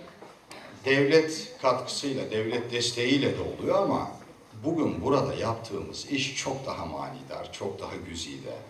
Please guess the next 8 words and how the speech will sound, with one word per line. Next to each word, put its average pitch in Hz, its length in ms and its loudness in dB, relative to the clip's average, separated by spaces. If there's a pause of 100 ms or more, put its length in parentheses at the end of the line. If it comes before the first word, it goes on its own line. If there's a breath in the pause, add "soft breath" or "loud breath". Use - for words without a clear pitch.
(420 loud breath)
Buraya 110 260 4
gönül 101 440 0
vermiş 85 460 0
insanlar, - 840 -6
biraz 80 220 -6
önce 78 240 -8
Savaş 76 460 -4
Bey 73 120 -8